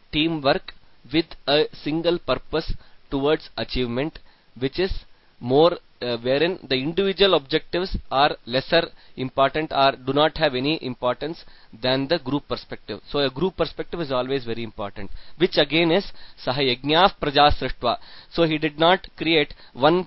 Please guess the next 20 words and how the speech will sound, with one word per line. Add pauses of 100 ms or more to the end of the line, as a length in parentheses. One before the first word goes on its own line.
yajna
for
one
praja,
one
yajna
for
one
praja. (240)
Prajaha
he
created,
he
created
yajnaha.
Now
collectively (320)
do
the
acharanam.